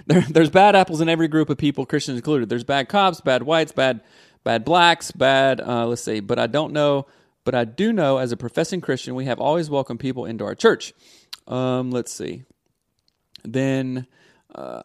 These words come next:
I don't know, something about sin. Then I guess I see your point. But again, I disagree. Thank you to the person who asked this question because I wondered for a long time and stopped watching for a long time until I saw this post today. Sometimes it seems like you guys are mocking Christianity,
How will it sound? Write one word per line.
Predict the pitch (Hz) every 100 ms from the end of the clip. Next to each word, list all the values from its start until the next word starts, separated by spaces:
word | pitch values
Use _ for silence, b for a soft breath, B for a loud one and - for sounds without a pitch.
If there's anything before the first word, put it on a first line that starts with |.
| -
I | 113
don't | 117
know, | 117 113 - _ _
something | - 120 110 - 110
about | 107 104
sin. | - 170 165 156
Then | 127
I | 123
guess | 139 131
I | 127
see | 135
your | 127
point. | 123 123 101
But | 127
again, | 151 165
I | 131 127
disagree. | 127 131 117 107
Thank | 143 147
you | 165
to | 135
the | 127
person | 151 147 135
who | 131
asked | 131
this | - -
question | 202 - 139
because | 135
I |
wondered | 131 143 131
for | 127
a |
long | 123 135
time | 135 127
and | 113
stopped | - 123
watching | 113 175 - 131
for | 127
a |
long | 127 123
time | 127 120 120 B B -
until | 135 131
I |
saw | 123 123
this | 113
post | - 123
today. | 151 156
Sometimes | - 147 156 139
it | 110
seems | 147 139
like | 139 123
you | 127
guys | 123 113
are |
mocking | 120 135 147 139
Christianity, | 131 127 127 120